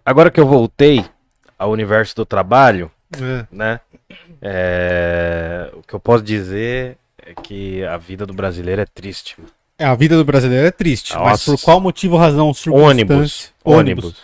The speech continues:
Speaker 2: Você pegou o Eloy, né?
Speaker 1: Dois dias de ônibus já é suficiente pra te deixar traumatizado, cara.
Speaker 2: Nossa.
Speaker 1: Dois dias, mano. Não que eu não estivesse pegando antes, mas agora voltou na rotina, né?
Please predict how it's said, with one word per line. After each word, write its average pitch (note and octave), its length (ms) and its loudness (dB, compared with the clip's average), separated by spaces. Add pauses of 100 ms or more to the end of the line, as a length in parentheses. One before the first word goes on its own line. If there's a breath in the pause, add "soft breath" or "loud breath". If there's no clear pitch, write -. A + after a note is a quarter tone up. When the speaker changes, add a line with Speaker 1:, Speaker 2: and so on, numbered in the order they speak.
(260 soft breath)
Speaker 2:
Você D3 100 0
pegou C#3 240 2
o C#3 60 6
Eloy, B2 240 4
né? B2 100 0
Speaker 1:
Dois F#3 340 4
dias F3 180 4
de D3+ 180 0
ônibus D#3 420 2
já C#3 120 6
é C#3+ 100 6
suficiente C#3 500 -2
pra C#3 140 2
te - 120 -6
deixar C3 280 -2
traumatizado, B2+ 760 0
cara. C#3 160 2
Speaker 2:
Nossa. B2 240 2
Speaker 1:
Dois A3 240 6
dias, C3 340 -4
mano. F2+ 320 -8 (360)
Não D#3 120 4
que - 80 4
eu A3+ 40 6
não A#3 80 4
estivesse E3 400 -2
pegando E3 440 0
antes, C#3+ 260 2
mas F#2+ 180 -2
agora G#2+ 340 4
voltou C3+ 440 -4
na C#3+ 80 -2
rotina, B2 600 -2
né? G#2+ 180 -4